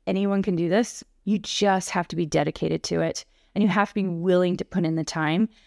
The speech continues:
and you have to not think of that time as selfish, but as a time that is important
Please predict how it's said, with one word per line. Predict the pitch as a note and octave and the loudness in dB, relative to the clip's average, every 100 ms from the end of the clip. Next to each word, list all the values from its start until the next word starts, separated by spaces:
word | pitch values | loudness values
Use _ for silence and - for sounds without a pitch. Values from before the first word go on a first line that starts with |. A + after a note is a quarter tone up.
| - | -6
and | F#3+ | -2
you | F#3+ | 0
have | - G3 F#3+ | 2 0 0
to | G#3 | -2
not | F#3 F3 F#3 C4 | -2 2 2 2
think | C4+ A#3+ | 2 2
of | G3 | 4
that | F#3+ - | 2 0
time | - F3+ F3 E3+ | -4 -2 -2 -2
as | G3+ | -6
selfish, | - - D#3+ - C#4 D#4+ - - _ _ _ - | -4 2 2 2 2 2 -4 -10 _ _ _ 2
but | G3 - - | 2 2 2
as | F#3 F#3+ G3 - | 2 4 2 -2
a | |
time | - - E3+ E3 D#3+ | -4 -2 0 0 0
that | D#3+ | 0
is | E3 | -2
important | D#3+ - - G3 G3 G3 - | -4 -8 -4 -2 2 0 -2